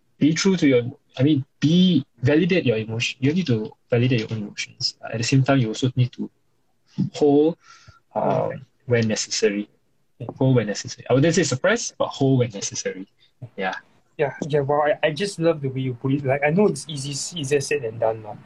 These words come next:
Speaker 2: right? But
Speaker 1: Yes.
Speaker 2: I hope that the audience can get some idea. Like, you realize that, hey, like, it's okay to res-, react in a certain way 'cause we are human after all.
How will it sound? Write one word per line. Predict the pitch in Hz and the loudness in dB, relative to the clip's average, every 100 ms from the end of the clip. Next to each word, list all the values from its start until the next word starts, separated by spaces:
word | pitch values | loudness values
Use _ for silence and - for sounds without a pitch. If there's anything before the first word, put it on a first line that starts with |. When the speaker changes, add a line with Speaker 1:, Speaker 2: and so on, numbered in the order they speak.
| - - - - | -20 -20 -16 -2
Speaker 2:
right? | 135 123 | 0 2
But | 123 | 2
Speaker 1:
Yes. | 101 - | 2 0
Speaker 2:
I | 214 | -2
hope | 156 | -2
that | - | -8
the | - | -2
audience | 135 165 | 0 0
can | 139 | -2
get | 120 113 | -6 -8
some | - _ 113 | -12 _ -8
idea. | 117 113 117 | -6 0 2
Like, | 113 113 | 4 2
you | 120 | 2
realize | 131 131 127 117 | 2 2 0 0
that, | 113 | -2
hey, | 117 - - - - - | -2 -6 -20 -20 -6 -2
like, | 123 | -2
it's | - | -2
okay | 143 135 139 135 | -4 -2 -2 0
to | |
res-, | 117 110 - | 0 -2 -2
react | 127 127 123 | -2 0 0
in | 123 | -2
a | 110 | -6
certain | 120 117 | -2 0
way | 113 113 | 0 0
'cause | 131 | 2
we | 113 | 0
are | |
human | - 127 120 | 2 2 4
after | 110 - 117 | 2 0 2
all. | 107 151 | 4 2